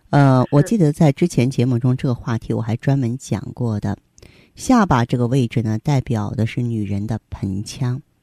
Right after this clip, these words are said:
Speaker 1: 啊，也可以说中医的下焦。
Speaker 2: 嗯。
Speaker 1: 呃，子宫这个位置，如果说下巴上有痘，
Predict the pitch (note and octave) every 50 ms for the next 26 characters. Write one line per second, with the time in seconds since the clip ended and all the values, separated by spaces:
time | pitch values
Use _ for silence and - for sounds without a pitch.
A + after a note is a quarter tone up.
0 | _ _ _ - - B2+ B2 A#2+ G2 G#2 - D#3+ C#3 B2 - C3+ C3+ - D3+ C#3
1 | C#3+ C#3 C#3+ - A#2 - - - B2+ G#2 G2 - - A#2+ A2 A2 A#2 - _ _
2 | _ _ _ - - - - - G#3 G3+ - C#3+ C#3 C3 - - - - - -
3 | A#2 A2+ - D3 E3 F3 E3+ D#3+ A#2+ A2 A2 A#2 A2+ G#2 G2 - - G2 - -
4 | _ _ _ _ _ - _ _ _ - D#3 F3 G#3+ B3+ A#3+ C#3+ C3 - - D3+
5 | - - E3 C#3+ C3+ - B2 A#2+ - A#2+ A2+ A2 G#2 G2 - _ - D3+ C3